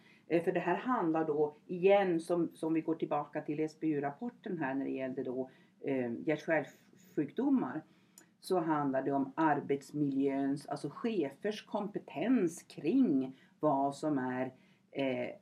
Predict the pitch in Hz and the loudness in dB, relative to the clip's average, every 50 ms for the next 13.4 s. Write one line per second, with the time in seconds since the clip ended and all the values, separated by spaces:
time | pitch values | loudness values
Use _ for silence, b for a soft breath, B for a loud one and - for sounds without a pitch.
0 | - - 165 190 170 147 143 135 143 147 143 - - 147 139 135 131 131 135 127 | -2 2 4 4 4 4 2 2 0 0 0 -4 -4 -4 -2 -2 0 0 0 2
1 | 131 131 131 127 - - - 185 196 185 190 - 175 - 170 160 151 - 160 156 | 2 2 0 -2 -6 -6 -4 -2 -2 -2 -4 -8 -4 -2 -2 -2 0 0 -2 0
2 | 139 131 131 - - 135 135 127 127 131 - 175 185 214 220 202 170 139 131 120 | -2 -4 -6 -6 -4 -4 -4 -2 -4 -4 0 2 2 2 2 2 0 0 -2 -4
3 | 113 113 b b b b _ - 147 160 151 143 143 143 139 135 139 139 139 139 | -6 -8 b b b b _ 0 2 2 2 2 0 0 0 0 0 0 -2 -4
4 | 139 - - 185 156 143 - - 127 - 139 135 - 139 135 139 139 127 117 104 | -6 -6 -2 -2 -2 -2 -4 -10 -12 -12 -10 -6 -4 -4 -2 -2 -2 -4 -4 -6
5 | 123 - - 131 131 127 131 147 160 180 180 190 190 180 165 147 151 180 185 170 | -10 -8 -4 -4 -2 0 0 0 0 0 0 0 0 0 0 0 0 2 2 2
6 | 139 139 139 - - - 151 147 - 139 139 143 143 - 147 143 139 139 139 - | 2 -2 -4 -6 -6 -6 -6 -6 -6 -6 -6 -6 -6 -6 -6 -6 -6 -6 -6 -8
7 | 139 139 135 123 113 123 156 - 139 143 147 123 120 - b b b b b b | -8 -6 -6 -6 -6 -8 -8 -6 -8 -6 -6 -6 -8 -8 b b b b b b
8 | b - - 143 143 139 131 - 135 - 135 135 135 - _ 147 135 131 131 - | b -8 -8 -6 -6 -8 -10 -10 -8 -8 -8 -8 -8 -8 _ -4 -4 -4 -4 -4
9 | 131 131 131 135 131 123 123 123 131 - 143 139 139 - 127 127 123 120 - - | -4 -4 -2 -4 -4 -4 -6 -6 -6 -6 -8 -8 -8 -6 -6 -4 -4 -6 -8 -4
10 | - 151 139 135 127 - - 123 131 131 127 127 131 123 120 123 123 120 123 120 | -2 0 0 0 -2 -4 -4 -2 -2 0 0 0 0 -2 -2 -4 -6 -8 -8 -8
11 | - 127 123 120 117 117 127 - - 127 - 135 127 127 120 127 127 - - 143 | -8 -8 -8 -6 -8 -8 -10 -10 -10 -8 -6 -6 -6 -4 -6 -8 -6 -6 -6 -6
12 | 135 - - 117 - 127 - - 143 151 170 190 143 131 127 127 127 - 131 131 | -6 -8 -14 -14 -12 -10 -8 -4 -4 -4 -2 -2 -4 -4 -4 -8 -10 -8 -6 -6
13 | 131 123 123 120 120 123 120 | -4 -4 -4 -4 -6 -6 -6